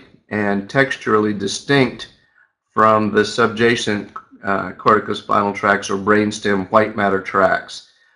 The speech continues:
So when you get to the end of the tumor, the brainstem comes into view, is easily distinguished from the tumor.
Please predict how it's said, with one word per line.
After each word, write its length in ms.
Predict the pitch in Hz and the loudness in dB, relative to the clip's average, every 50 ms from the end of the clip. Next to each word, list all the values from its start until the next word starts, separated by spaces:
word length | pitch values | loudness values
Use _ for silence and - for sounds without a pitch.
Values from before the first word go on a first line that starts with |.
| _ _ _ _ | _ _ _ _
So 200 | - - 123 113 | -6 -2 2 2
when 160 | 113 113 113 | 4 4 4
you 100 | 110 107 | 2 2
get 340 | 104 101 127 127 120 - - - | 2 4 4 4 2 0 -4 -4
to 140 | - 123 | -4 -4
the 280 | 113 107 113 107 98 - | -2 0 0 0 0 2
end 240 | 123 135 143 143 139 | 2 2 4 4 4
of 120 | 135 117 110 | 2 2 -2
the 140 | 107 107 | -6 -8
tumor, 720 | - - 165 165 151 123 104 98 101 110 110 - _ _ _ _ _ _ _ - | -4 -2 0 2 2 2 2 2 2 0 -4 -8 _ _ _ _ _ _ _ -6
the 80 | 110 | -2
brainstem 600 | 104 107 123 131 131 131 131 - - 117 110 110 | 2 6 8 8 6 6 2 0 0 0 0 0
comes 300 | 110 - 131 127 123 120 | 0 0 2 2 2 2
into 220 | 131 120 117 113 110 | 0 0 0 -2 -2
view, 320 | 110 123 135 131 123 - | 0 2 2 2 2 0
is 260 | - 110 107 107 120 | -2 -4 -4 0 2
easily 420 | 135 139 131 131 127 113 110 110 107 | 2 2 2 2 0 0 0 0 -2
distinguished 680 | 98 95 - - - 127 123 117 101 101 98 - - - | -4 -6 -4 0 0 0 2 2 2 0 0 -2 -6 -12
from 300 | - - 107 104 101 98 | -6 -4 -2 -2 -2 -2
the 80 | 95 | -4
tumor. 480 | - - - 117 107 107 - 90 87 | -6 -6 -6 -4 -4 -4 -6 -8 -12